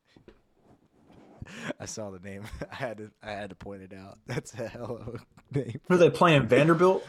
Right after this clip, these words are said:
Speaker 1: <laughs> No, no. This is, this is the F C S, ch-, uh, playoffs, bro. Uh,
Speaker 2: Oh my
Speaker 1: first round.
Speaker 2: God! Is North Dakota, is North Dakota
Speaker 1: Well,
Speaker 2: in?
Speaker 1: Division two, Division two, my fault. Division two.
Speaker 2: North Dakota in it?
Speaker 1: Uh,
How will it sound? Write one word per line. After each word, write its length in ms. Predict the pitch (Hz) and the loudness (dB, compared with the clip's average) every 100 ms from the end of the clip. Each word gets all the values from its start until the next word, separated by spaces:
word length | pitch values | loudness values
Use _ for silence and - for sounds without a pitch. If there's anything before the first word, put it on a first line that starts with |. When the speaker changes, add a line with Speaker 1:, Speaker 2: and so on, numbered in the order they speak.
| - | -16
Speaker 1:
<laughs> 120 | - | -4
No, 460 | 214 196 185 117 117 | 4 4 4 -4 -8
no. 200 | 113 117 | -6 -6
This 300 | 117 123 123 131 | -6 -8 -8 -10
is, 240 | 120 120 | -12 -6
this 220 | 123 117 | -6 -6
is 100 | 120 | -10
the 220 | 113 110 101 | -8 -8 -4
F 160 | 113 | -6
C 280 | - - 113 | -6 -8 -6
S, 260 | 107 104 - | -6 -8 -10
ch-, 140 | - | -12
uh, 240 | 107 104 98 _ _ | -10 -10 -12 _ _
playoffs, 480 | 131 120 95 82 _ | -2 0 -2 -6 _
bro. 120 | 87 90 _ _ _ _ _ _ | -20 _ _ _ _ _ _ _
Uh, 60 | - - | -20 -4
Speaker 2:
Oh 120 | 202 202 | 4 6
my 140 | 143 | 6
Speaker 1:
first 60 | - | 2
round. 80 | 104 | 4
Speaker 2:
God! 440 | 156 156 139 123 - - - | 8 10 8 4 -8 -16 -6
Is 80 | |
North 200 | 135 135 139 | 0 0 0
Dakota, 260 | 156 127 | 0 0
is 260 | 120 _ - | -4 _ -10
North 160 | 131 135 | -10 -8
Dakota 240 | - 143 | -2 0
Speaker 1:
Well, 100 | - | 0
Speaker 2:
in? 60 | 175 | 2
Speaker 1:
Division 420 | 147 156 160 147 | 2 2 -2 -6
two, 260 | - 135 113 | -4 -4 -4
Division 360 | 110 120 117 | -6 -8 -8
two, 180 | - 101 | -12 -14
my 140 | 95 90 | -14 -18
fault. 300 | - - _ _ | -18 -20 _ _
Division 280 | - - _ | -20 -20 _
two. 180 | _ - | _ -14
Speaker 2:
North 140 | 127 135 | -8 -8
Dakota 340 | - 139 143 160 | -4 -4 -2 -4
in 80 | 190 | -6
it? 80 | 196 _ _ _ _ _ _ | -10 _ _ _ _ _ _
Speaker 1:
Uh, 560 | 107 123 127 131 139 | -16 -14 -14 -16 -16